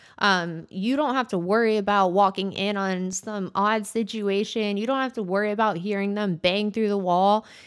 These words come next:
You don't have to worry about, like, hearing all types of weird shit or dealing with finding their poop in the toilet or,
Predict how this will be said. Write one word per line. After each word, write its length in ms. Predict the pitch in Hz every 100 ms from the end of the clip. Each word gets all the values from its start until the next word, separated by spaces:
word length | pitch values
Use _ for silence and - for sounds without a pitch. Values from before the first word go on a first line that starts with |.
| -
You 120 | 247
don't 160 | 302 294
have 160 | 277
to 120 | 269 233
worry 340 | 190 220 220
about, 480 | 208 214 208 208 -
like, 220 | 196 175
hearing 340 | - 226 226
all 140 | 214 214
types 320 | 220 208 -
of 80 | 202
weird 320 | 208 208 196
shit 460 | - 208 220 220 196
or 100 | 196
dealing 480 | 214 220 226 214
with 180 | 202 196
finding 380 | 190 226 220 214
their 160 | 185 165
poop 320 | - 240 -
in 120 | 196
the 80 | 175
toilet 680 | - 233 220 220 214 208 202
or, 220 | 170